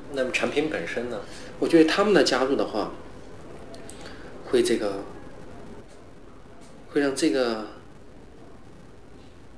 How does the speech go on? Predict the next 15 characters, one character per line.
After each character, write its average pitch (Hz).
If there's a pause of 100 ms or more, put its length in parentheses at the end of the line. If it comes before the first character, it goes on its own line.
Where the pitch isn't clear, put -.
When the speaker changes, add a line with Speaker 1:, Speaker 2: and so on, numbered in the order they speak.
(360)
Speaker 2:
会 160
让 156
做 190
这 170
个 139
小 92
产 107
品 -
的 87
公 117
司 - (1800)
更 147
加 135
积 -
极， -